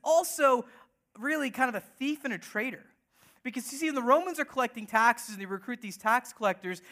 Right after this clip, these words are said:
they're just saying, "Hey, go collect, you know, like, ten bucks." And they collect two hundred. They gouge people. They rip them off because they want it, they're greedy and they want more money.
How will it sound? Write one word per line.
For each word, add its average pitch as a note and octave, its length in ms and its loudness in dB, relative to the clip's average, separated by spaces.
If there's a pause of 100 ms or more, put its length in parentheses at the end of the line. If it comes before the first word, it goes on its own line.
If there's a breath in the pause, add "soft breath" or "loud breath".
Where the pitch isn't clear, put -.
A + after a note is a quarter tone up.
(140 loud breath)
they're G#3+ 140 0
just A#3+ 160 -10
saying, C4+ 200 4
"Hey, C4+ 120 2
go B3+ 140 4
collect, C#4+ 320 -2 (240)
you G#3 120 -8
know, F#3+ 100 -2
like, F#3+ 180 -6
ten A3+ 220 -4
bucks." - 460 -4 (200 loud breath)
And G3 140 -4
they A#3 80 4
collect A#3 500 -2
two A#3 200 -8
hundred. E3+ 420 -4 (220 soft breath)
They G#3 100 -4
gouge G#3 500 2
people. D#3 240 -10
They D#3+ 120 -6
rip G3+ 260 -4
them G3 160 -4
off F#3+ 260 2
because E3+ 380 -8 (220 soft breath)
they F#3 100 -2
want G#3+ 260 0
it, - 140 -10
they're E3 140 -6
greedy F#3+ 420 -6
and F3+ 80 -8
they E3+ 60 -6
want F3 240 -2
more E3+ 160 -6
money. F3 260 -6